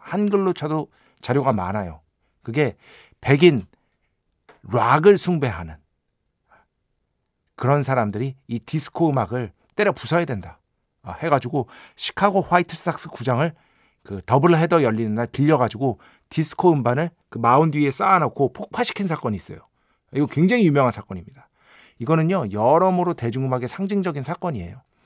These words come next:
즉, 백인과 흑인의 대립, 그죠? 소수자의 문제, 그리고 디스코, 게이들이나 듣는 음악이다, 이런 편견이 있었거든요. 물론 어떤 디스코 클럽이라는 게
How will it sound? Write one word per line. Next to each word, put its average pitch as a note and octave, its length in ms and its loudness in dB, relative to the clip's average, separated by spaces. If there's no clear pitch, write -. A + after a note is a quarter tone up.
즉, B2 220 -2
백인과 D3+ 540 2
흑인의 F#3 360 -2
대립, F#2+ 300 -8
그죠? - 280 -16
소수자의 D#3+ 520 -2
문제, F#2 380 -12
그리고 C#3 240 -2
디스코, C#3 520 -2
게이들이나 F#3+ 640 2
듣는 C#3 300 0
음악이다, G2+ 540 -6
이런 D3 220 0
편견이 A3 460 0
있었거든요. A2 600 -10
물론 D3 500 4
어떤 A2 420 -4
디스코 - 340 -2
클럽이라는 F#3 600 0
게 G2 240 -6